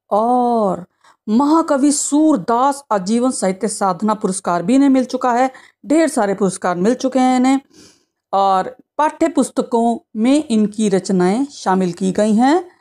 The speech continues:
फरीदाबाद निवासी सुदर्शन जी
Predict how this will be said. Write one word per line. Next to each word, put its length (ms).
फरीदाबाद 1000
निवासी 600
सुदर्शन 680
जी 420